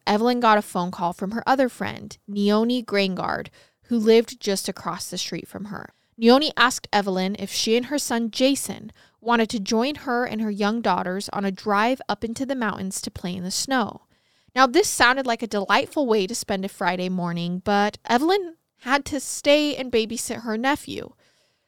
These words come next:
"But Jason can go if that's okay," she told Neone, who was more than happy to bring Evelyn's son, who was the same age as one of her daughters.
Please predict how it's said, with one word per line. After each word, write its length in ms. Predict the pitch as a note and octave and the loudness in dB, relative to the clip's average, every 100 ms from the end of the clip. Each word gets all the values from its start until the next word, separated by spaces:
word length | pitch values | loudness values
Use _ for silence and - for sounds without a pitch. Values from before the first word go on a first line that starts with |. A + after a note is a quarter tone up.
| _ - | _ -2
"But 100 | A#3+ | 4
Jason 280 | C#4+ - D5+ | 4 2 -2
can 160 | G4 A3+ | 0 0
go 200 | F3 - | 0 0
if 80 | |
that's 260 | - - - | -2 -4 -4
okay," 340 | F#3+ G3+ F3 G#3+ | -8 -6 -6 -6
she 180 | - | -6
told 220 | G#3 G#3+ F#3+ | -4 -4 -2
Neone, 480 | F3+ F3+ F3 G#3 | -4 -4 -4 -4
who 100 | A3+ | -2
was 160 | G#3 G#3 | -2 0
more 200 | A3 C#4+ | 2 2
than 160 | D#4+ C#4+ | 0 -6
happy 500 | - G3+ G#3 F3 F3+ | -4 -4 -2 -8 -10
to 160 | A3+ | -10
bring 240 | F#3+ F#3+ - | -4 -4 -4
Evelyn's 440 | F3+ E3+ F3 F3+ | -6 -6 -8 -8
son, 340 | - - - - - - - | -8 -10 -12 -18 -20 -20 -6
who 80 | |
was 100 | A3 | -4
the 100 | G#3 | -2
same 320 | G#3 A3+ G#3+ G#3+ | -2 0 0 0
age 200 | F#3+ F#3+ | -4 -6
as 100 | F#3 | -8
one 140 | D#3+ | -10
of 80 | F3 | -6
her 160 | B3+ | -2
daughters. 520 | G#3 E3+ - - - | -2 -2 -6 -12 -16